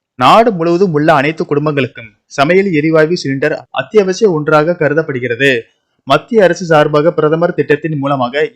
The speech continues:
ஏழை, எளிய மற்றும் நடுத்தர மக்களுக்கு மானிய விலையில் சமையல் எரிவாயு சிலிண்டர் வழங்கப்பட்டு வருகிறது. இந்த நிலையில், தமிழகத்தில் பொதுத்துறை எண்ணெய் நிறுவனங்களுக்கு இரண்டு புள்ளி மூன்று ஐந்து கோடி வீட்டு கேஸ் வாடிக்கையாளர்கள் உள்ளனர். இந்த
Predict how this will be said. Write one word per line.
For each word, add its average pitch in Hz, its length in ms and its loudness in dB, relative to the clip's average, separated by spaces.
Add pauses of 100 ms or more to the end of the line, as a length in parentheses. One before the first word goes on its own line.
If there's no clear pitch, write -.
ஏழை, 208 380 4
எளிய 156 220 2
மற்றும் 156 280 -4
நடுத்தர 156 340 0
மக்களுக்கு 139 500 -2
மானிய 139 420 0
விலையில் 131 360 0
சமையல் 190 480 0
எரிவாயு 165 540 2
சிலிண்டர் 143 280 0
வழங்கப்பட்டு 160 500 -2
வருகிறது. 123 680 -2 (200)
இந்த 180 340 0
நிலையில், 135 480 0 (160)
தமிழகத்தில் 185 540 -2
பொதுத்துறை 190 500 -2
எண்ணெய் 156 200 0
நிறுவனங்களுக்கு 147 800 -2 (240)
இரண்டு 185 360 2
புள்ளி 190 280 0
மூன்று 185 360 0
ஐந்து 160 320 2
கோடி 156 260 2
வீட்டு 160 300 -2
கேஸ் 156 260 0 (120)
வாடிக்கையாளர்கள் 170 760 2
உள்ளனர். 131 540 0 (220)
இந்த 190 320 0